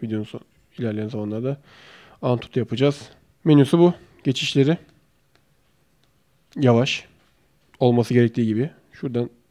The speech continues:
hızlı menü var. Bakayım. Hah, bir tane Çin, Çince ka-, kaçmış aradan.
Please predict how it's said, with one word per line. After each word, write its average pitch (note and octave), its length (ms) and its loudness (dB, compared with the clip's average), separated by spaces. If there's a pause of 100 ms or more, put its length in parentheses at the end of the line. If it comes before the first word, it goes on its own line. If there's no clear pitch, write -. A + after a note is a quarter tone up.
(220)
hızlı B2+ 380 -2
menü A#2 220 0
var. - 280 -6 (380)
Bakayım. A#2+ 360 -8 (640)
Hah, A#2 140 -8 (180)
bir C3+ 60 -10
tane A#2 260 -4
Çin, A#2 500 -6
Çince A#2+ 260 -6
ka-, - 220 -14
kaçmış A#2 360 -10
aradan. G#2+ 260 -8